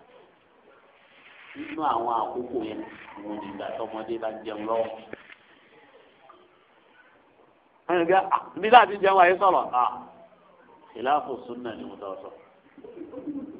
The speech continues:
Wọ́n yé sọ̀rọ̀ kò. Wọ́n máa ń sọ̀rọ̀,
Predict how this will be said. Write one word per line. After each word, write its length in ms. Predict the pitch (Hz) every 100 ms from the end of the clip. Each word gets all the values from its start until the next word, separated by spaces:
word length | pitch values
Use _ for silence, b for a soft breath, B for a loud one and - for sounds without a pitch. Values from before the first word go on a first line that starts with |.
| 156 - - - - - -
Wọ́n 140 | - 127
yé 60 | 127
sọ̀rọ̀ 300 | 143 127 95
kò. 120 | 98 92 - - - - - - - - - - _ _ - - - - _ - -
Wọ́n 200 | 131 151
máa 120 | 156
ń 120 | 156 147
sọ̀rọ̀, 260 | 151 120